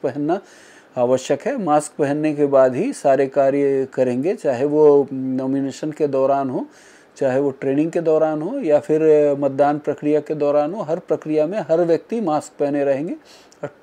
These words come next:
टू वे मास्किंग होगी। अ, जो हमारे अधिकारी हैं वो भी मास्क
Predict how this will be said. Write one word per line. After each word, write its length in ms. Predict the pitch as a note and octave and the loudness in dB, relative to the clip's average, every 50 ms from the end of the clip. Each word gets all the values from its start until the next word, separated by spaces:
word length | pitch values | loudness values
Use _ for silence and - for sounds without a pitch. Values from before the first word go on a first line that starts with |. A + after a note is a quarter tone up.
| _ _ _ | _ _ _
टू 180 | - F#3 F#3+ F#3+ | -2 0 2 4
वे 160 | F#3 F#3+ F#3+ | 4 4 4
मास्किंग 480 | F3 E3 D#3 C#3 - - - D#3+ D3+ C#3 | 4 2 0 -2 -2 -6 -6 -4 -2 -2
होगी। 240 | C#3 D3+ D#3 F#3 C#4 | 0 -2 -2 -2 -6
अ, 960 | D4+ - - - - - - - _ _ - C#3 C3 C3 C3 C3 C3 C3 | -10 -10 -16 -20 -20 -20 -20 -20 _ _ -6 -2 0 0 0 0 0 0
जो 180 | C3 C3+ D3 D3+ | 0 2 2 2
हमारे 320 | C3+ C#3 D3+ D3 D3 D3+ | 4 4 2 2 4 4
अधिकारी 500 | C#3+ C#3 C#3 C3+ C3 - D3 C#3+ D3+ E3+ | 2 2 0 -4 0 2 2 2 2 2
हैं 120 | E3+ F3 F3+ | 0 0 0
वो 200 | E3 D3 C#3+ C#3 | 0 0 0 0
भी 140 | C#3 F3 F3+ | 0 0 0
मास्क 320 | F3 E3+ E3 D3+ - - | 0 -2 -2 -2 -4 -8